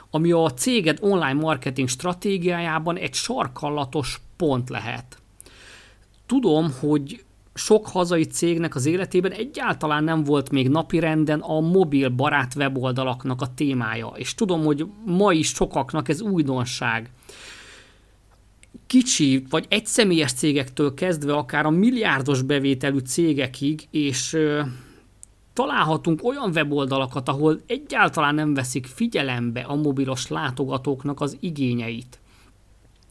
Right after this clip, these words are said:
Miért fontos ez? A Google-nek kétezerhúsz márciusában volt egy bejelentése, ami tényleg az utolsó figyelmeztetés,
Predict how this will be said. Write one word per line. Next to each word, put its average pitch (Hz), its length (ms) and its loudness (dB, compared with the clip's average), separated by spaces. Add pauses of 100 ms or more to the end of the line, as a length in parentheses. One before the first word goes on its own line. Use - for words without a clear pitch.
Miért 202 360 0
fontos 147 520 -2
ez? 120 300 -12 (840)
A 131 340 2
Google-nek 220 560 0
kétezerhúsz 180 720 0
márciusában 135 1200 0
volt 175 320 0
egy 139 160 0
bejelentése, 131 1080 -2
ami 139 260 0 (200)
tényleg 147 560 0
az 127 180 -4 (100)
utolsó 143 640 0
figyelmeztetés, 131 1300 -2